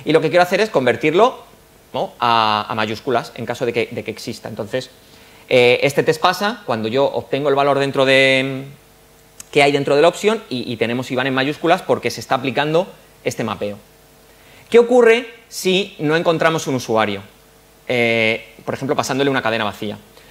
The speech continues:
Como veis, el código no ha cambiado nada, es el mismo código. No tenemos que lidiar con if no user, entonces hago no sé qué, o if user igual igual a null, como hacemos en Java. Ahora simplemente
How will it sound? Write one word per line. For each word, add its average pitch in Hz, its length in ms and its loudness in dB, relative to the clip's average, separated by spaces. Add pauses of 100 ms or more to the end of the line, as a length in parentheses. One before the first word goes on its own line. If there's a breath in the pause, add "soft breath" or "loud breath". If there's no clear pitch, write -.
(160 loud breath)
Como 131 180 2
veis, 180 160 2
el 190 100 2
código 220 520 2 (100)
no 139 80 -6
ha - 20 -4
cambiado 147 300 2
nada, 117 320 -2 (180)
es 143 140 -4
el 156 80 -2
mismo 165 260 0
código. 117 360 0 (400)
No 147 100 -4
tenemos 190 320 -2
que 160 160 0
lidiar 139 260 2
con 131 240 -4
if 180 460 0 (340 loud breath)
no 160 280 -2
user, 254 500 2
entonces 196 420 -4
hago 175 120 -4
no 156 80 -4
sé 147 100 -10
qué, 214 180 2
o 156 220 6
if 143 200 0
user 214 200 0
igual 185 160 2
igual 165 160 4
a 147 40 0
null, 180 140 0
como 151 100 2
hacemos 151 200 -6
en 147 80 -10
Java. 196 420 0 (320 loud breath)
Ahora 190 180 2
simplemente 220 760 2